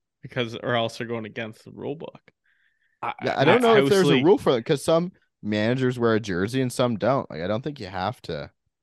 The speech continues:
Speaker 1: I, I thought there was a, there's definitely a rule on the pants.
Speaker 3: Is there?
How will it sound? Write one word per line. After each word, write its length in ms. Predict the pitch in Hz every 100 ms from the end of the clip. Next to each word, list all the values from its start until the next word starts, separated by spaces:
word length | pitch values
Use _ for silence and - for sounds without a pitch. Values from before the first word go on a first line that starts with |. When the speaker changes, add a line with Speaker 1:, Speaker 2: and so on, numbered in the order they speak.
| _ _ _ _ _ _ _ _ _ _ _ _ _ _ -
Speaker 1:
I, 220 | 214 311
I 120 | 180
thought 280 | 165 208 262
there 120 | 339
was 240 | 285 190 156
a, 200 | 139 113
there's 220 | - 147 -
definitely 340 | 147 - 233
a 80 | 160
rule 240 | 127 131
on 80 | 127
the 80 | 101
pants. 680 | - 120 98 78 64 - _ _ _ _ _ _ _ _ -
Speaker 3:
Is 180 | 104 127
there? 300 | 147 185